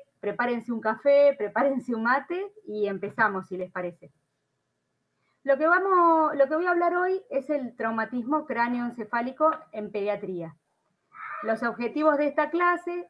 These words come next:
son conocer las generalidades y la definición del crán-, del trauma cráneoencefálico en niños,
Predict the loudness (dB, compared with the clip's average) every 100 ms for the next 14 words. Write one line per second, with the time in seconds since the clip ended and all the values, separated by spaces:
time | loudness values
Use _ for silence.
0 | _ -4 -4 -2 -4 -4 -6 -4 -4 -4
1 | -8 -6 -6 -6 -2 4 4 4 0 -4
2 | _ _ _ -8 -4 -4 -4 -8 -10 -6
3 | -4 -2 -2 -4 -6 -2 0 0 -2 -6
4 | -6 -4 -2 -2 -2 -2 -2 -2 -8 -10
5 | -6 -6 -4 -6 -4 0 2 2 0